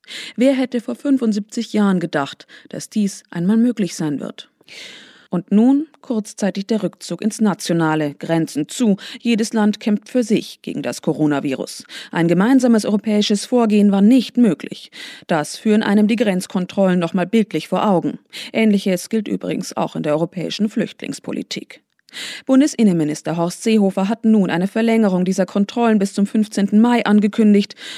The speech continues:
aber es regt sich Widerstand, sogar aus den eigenen Reihen von der C D U und selbst aus Seehofers Partei C S U,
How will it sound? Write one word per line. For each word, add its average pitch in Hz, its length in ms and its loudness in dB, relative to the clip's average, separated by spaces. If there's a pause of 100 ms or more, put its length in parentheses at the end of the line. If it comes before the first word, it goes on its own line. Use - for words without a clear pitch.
aber 214 160 2
es 240 160 -2
regt 180 220 -2
sich - 220 -6
Widerstand, - 680 -10
sogar 165 340 -2
aus 165 120 -4
den 202 120 0
eigenen 220 380 4
Reihen 185 340 2
von - 300 -8
der - 100 -6
C 240 220 0
D 208 160 0
U 208 140 4 (260)
und 254 100 0
selbst 180 340 0
aus 208 200 -2
Seehofers 156 400 -2
Partei 165 480 -6
C - 340 -4
S - 220 -10
U, - 120 -6